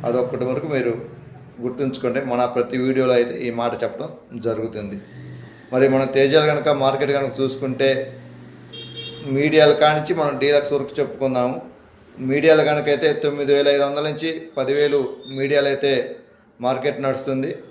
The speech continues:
తర్వాత మీడియం బెస్ట్ అయితే పదివేల ఐదు వందల నుంచి పన్నెండు వేల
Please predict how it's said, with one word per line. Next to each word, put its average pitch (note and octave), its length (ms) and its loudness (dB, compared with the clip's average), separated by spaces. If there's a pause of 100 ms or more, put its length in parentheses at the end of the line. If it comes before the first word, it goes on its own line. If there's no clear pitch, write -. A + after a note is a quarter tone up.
(320)
తర్వాత C#3+ 260 4 (200)
మీడియం D#3 340 2
బెస్ట్ D3+ 220 0
అయితే D#3+ 200 4 (720)
పదివేల D3+ 400 2 (140)
ఐదు D3 180 -2
వందల D3 320 0
నుంచి D3 280 -2 (880)
పన్నెండు D3 380 0
వేల D3 140 4